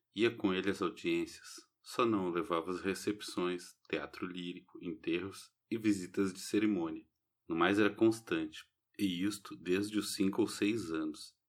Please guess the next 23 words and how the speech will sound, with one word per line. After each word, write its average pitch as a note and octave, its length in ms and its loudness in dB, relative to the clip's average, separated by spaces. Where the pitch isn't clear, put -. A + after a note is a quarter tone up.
que F2 80 -6
tantos G2 540 0
eram E2+ 440 -2
os E2+ 160 -6
do - 80 -12
casamento. E2 540 -4
Ora, E2+ 280 0
naquela D#2+ 320 -2
singular D#2+ 460 -2
manhã F#2+ 500 2
de F#2+ 120 2
abril, E2 440 -2
acabado D#2 520 0
o F#2 80 2
almoço, G2+ 600 -2
Conrado F2+ 440 0
começou F#2+ 500 0
a G2+ 80 4
enrolar G#2 580 2
um F#2 120 0
cigarro, E2+ 760 -2
e - 40 -6
Mariana F#2 720 2